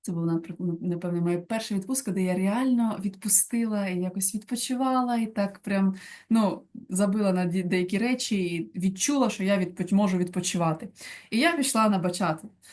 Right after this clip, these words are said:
Е, там, <laughs> там були, м, е,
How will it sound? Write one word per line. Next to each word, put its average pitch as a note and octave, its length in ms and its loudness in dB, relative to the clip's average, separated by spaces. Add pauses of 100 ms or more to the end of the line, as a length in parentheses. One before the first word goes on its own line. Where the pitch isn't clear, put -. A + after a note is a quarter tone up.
(240)
Е, D#3+ 380 0
там, D4+ 260 2 (420)
<laughs> A#3+ 520 2
там F#3 220 0
були, E3+ 380 0 (320)
м, E3+ 520 -2 (160)
е, D#3+ 220 -4